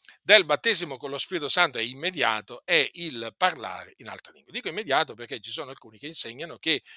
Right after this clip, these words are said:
puoi essere battezzato con lo Spirito Santo oggi e, e parlare in altre lingue tra una settimana, tra dieci giorni, un mese. No, non è così. Il parlare in altra lingua, eh, che è un parlare per lo Spirito, è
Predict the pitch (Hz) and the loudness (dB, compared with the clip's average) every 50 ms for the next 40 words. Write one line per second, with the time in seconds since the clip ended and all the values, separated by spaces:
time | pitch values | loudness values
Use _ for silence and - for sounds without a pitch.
0 | - _ _ - 156 175 165 - 147 123 127 127 143 135 175 175 156 139 127 127 | -20 _ _ -2 0 4 4 4 4 2 -4 -4 -4 0 2 2 0 0 -6 -8
1 | 135 135 - 170 156 185 180 - 147 135 127 123 - 147 175 - - 180 143 131 | -8 -8 -8 -8 -8 -4 -4 -2 -2 -4 -6 _ -12 -12 -8 0 2 2 2 2
2 | 127 120 127 139 - - - 156 160 - 143 127 - 156 - 160 170 139 120 127 | 0 -6 -8 -8 -8 -2 0 0 0 2 -2 -4 -2 -2 -2 0 0 0 0 0
3 | 135 151 143 - 170 151 127 117 110 113 - - 127 127 117 - 131 - - 123 | -2 -2 -4 -2 -6 -6 -6 -6 -6 -8 -6 -6 -4 0 2 0 0 0 -6 -10
4 | 107 127 147 151 139 120 107 - 117 113 113 110 110 123 123 110 113 110 113 131 | -4 -2 0 0 0 -2 -6 -6 -4 -4 -4 -4 -6 -10 -12 -12 -12 -12 -10 -8
5 | 156 147 117 117 117 117 127 135 131 110 - - - 135 123 113 117 131 135 120 | -8 -8 -8 -10 -14 -10 -4 -2 -2 -2 -2 -4 -4 -8 -10 -8 -8 -10 -12 -12
6 | - _ 101 - - - - _ _ _ _ - - - - - - _ _ - | -14 _ -14 -14 -14 -16 -18 _ _ _ _ -20 -20 -20 -20 -20 -20 _ _ -4
7 | 220 254 247 190 202 175 160 190 226 226 202 180 160 175 208 - - 180 180 175 | -2 -2 2 4 4 4 8 8 6 8 6 6 8 8 6 6 8 4 6 6
8 | 185 175 143 135 127 123 139 170 190 - _ _ _ _ _ _ _ _ _ _ | 6 2 0 -2 -4 2 4 4 4 4 _ _ _ _ _ _ _ _ _ _
9 | _ _ _ _ _ - - - 127 127 127 123 120 120 117 113 113 110 104 - | _ _ _ _ _ -18 -8 -4 0 0 2 2 0 0 -2 -4 -4 -6 -8 -8
10 | - 117 147 170 139 127 123 131 156 175 165 143 120 - 147 151 160 202 202 - | -2 0 0 0 0 -4 -2 4 4 4 4 4 0 0 0 0 2 2 2 2
11 | - - 220 208 185 165 170 156 - 196 214 214 - - _ _ _ _ - 214 | 2 2 2 2 2 2 0 0 0 -2 -2 -2 -4 -14 _ _ _ _ 10 12
12 | 214 208 196 | 12 12 12